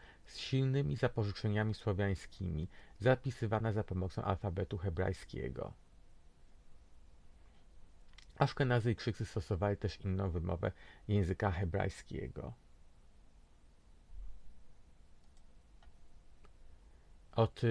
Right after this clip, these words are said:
Żydów sefardyjskich różniła ich także, e, różniły ich także przepisy rytualne i obrzędy religijne oraz formy budownictwa religijnego,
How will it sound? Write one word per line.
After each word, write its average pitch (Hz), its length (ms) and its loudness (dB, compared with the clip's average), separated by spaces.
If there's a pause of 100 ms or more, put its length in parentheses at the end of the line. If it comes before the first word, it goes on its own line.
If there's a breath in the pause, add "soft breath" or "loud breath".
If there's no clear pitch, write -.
(160)
Żydów 143 360 2
sefardyjskich 110 1120 0
różniła 110 400 2
ich - 200 -6
także, 117 420 0 (580 soft breath)
e, 107 400 6
różniły 113 380 4
ich - 180 -4
także 98 360 2
przepisy - 480 0
rytualne 101 760 2 (400 loud breath)
i - 120 2
obrzędy 120 440 4
religijne 85 760 0 (560 loud breath)
oraz 117 260 6
formy 113 260 4
budownictwa 98 680 2
religijnego, 95 840 2